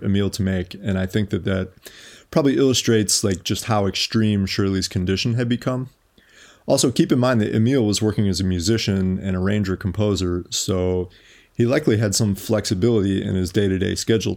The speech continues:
to take care of his wife, you know, during the days when he needed to. It's, it's not like he was required to spend his daytime hours in a factory or something.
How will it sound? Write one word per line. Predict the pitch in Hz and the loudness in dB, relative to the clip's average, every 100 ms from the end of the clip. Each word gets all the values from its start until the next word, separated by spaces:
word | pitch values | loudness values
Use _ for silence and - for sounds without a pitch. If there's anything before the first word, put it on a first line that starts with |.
| - | -6
to | 104 | -4
take | - 98 | -2 -2
care | 117 107 | 0 0
of | 87 | 0
his | 87 | -2
wife, | 98 107 92 - - - | -2 0 -2 -6 -12 -4
you | 98 | -2
know, | 90 | -2
during | 87 98 90 | -2 -2 -2
the | |
days | 85 104 98 98 | -2 -2 -2 -4
when | 87 | -6
he | 87 | -4
needed | 87 87 80 | -4 -4 -4
to. | 95 85 90 | -6 -6 -6
It's, | 95 - - | -6 -6 -4
it's | 107 123 | -2 0
not | 107 | 0
like | 104 | -2
he | - | 0
was | 101 95 | 0 -2
required | 98 - 104 95 | -4 0 0 0
to | - | -2
spend | - 101 95 | -4 -2 -2
his | 90 | -2
daytime | 104 95 101 90 | 0 0 0 -2
hours | 92 90 90 85 | 0 0 -2 -2
in | 92 | -6
a | |
factory | 87 - 95 - 92 90 | -4 -4 -4 -4 -8 -6
or | 90 | -6
something. | - 90 107 107 | -6 -6 -8 -10